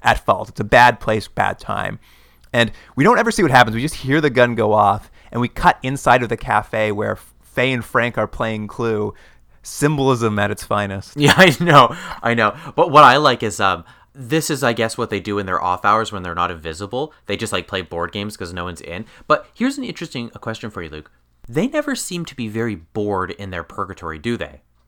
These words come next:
Speaker 2: Like, they always seem fine with the things they have to do. They have to chop vegetables. They're kind of fine with it. They're playing board games. They're sitting around reading a newspaper. They never seem to really complain that much. They're just like, "Well, it is what it is."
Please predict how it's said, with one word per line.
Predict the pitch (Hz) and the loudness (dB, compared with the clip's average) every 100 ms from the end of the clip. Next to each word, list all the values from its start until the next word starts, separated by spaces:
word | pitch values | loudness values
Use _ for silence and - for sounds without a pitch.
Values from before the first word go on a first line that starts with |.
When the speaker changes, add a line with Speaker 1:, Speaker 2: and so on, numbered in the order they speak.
| _ | _
Speaker 2:
Like, | 143 147 | -4 -2
they | 185 | 4
always | 196 220 | 4 4
seem | 220 185 | 2 -4
fine | - 131 139 | 0 2 2
with | 131 - | 0 -6
the | 117 | -6
things | 117 123 117 | -4 -4 -4
they | |
have | 113 | -4
to | 104 | -4
do. | 117 101 | -6 -4
They | 92 | -4
have | 104 | -6
to | 104 | -4
chop | 117 107 | 0 0
vegetables. | 107 104 - 90 78 | -2 -8 -8 -12 -12
They're | - 95 | -8 -6
kind | 110 95 | -6 -8
of | |
fine | - 92 87 | -4 -4 -4
with | 82 80 | -8 -12
it. | 76 98 | -12 -8
They're | 101 | -10
playing | 123 135 | -6 -6
board | 117 127 127 | -2 -2 -2
games. | 104 80 76 - - | -4 -6 -10 -20 -10
They're | 101 | -8
sitting | - 139 | -4 -2
around | 139 120 | 0 -2
reading | 117 117 | -2 -4
a | 104 | -2
newspaper. | 110 - 82 80 - - | -4 -4 -8 -8 -12 -2
They | 156 | 0
never | 240 294 | 2 -2
seem | - 175 | -4 -6
to | |
really | 135 120 | -4 -4
complain | 107 101 - 104 175 151 | -4 -8 -6 -4 -2 0
that | 82 76 | 0 0
much. | 95 - | -2 0
They're | 104 | -4
just | 113 | -2
like, | 87 | -2
"Well, | 76 92 - | 4 4 4
it | 87 | 0
is | 107 127 | 0 2
what | 156 | 2
it | |
is." | 220 175 180 | 2 2 -2